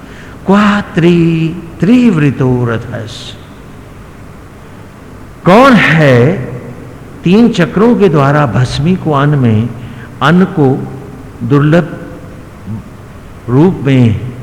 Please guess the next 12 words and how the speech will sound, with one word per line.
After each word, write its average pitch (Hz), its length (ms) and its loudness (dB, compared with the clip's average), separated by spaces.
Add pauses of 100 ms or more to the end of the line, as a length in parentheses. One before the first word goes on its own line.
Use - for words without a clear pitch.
इस 127 180 -8
मानव 127 380 2
शरीर 131 380 0
में 127 260 0
तमाम 127 340 0
जीवों 120 320 0
में 165 140 2
लौटाता 113 560 0
है, 101 380 0 (320)
और 127 100 0
कौन 170 340 2
है 117 380 2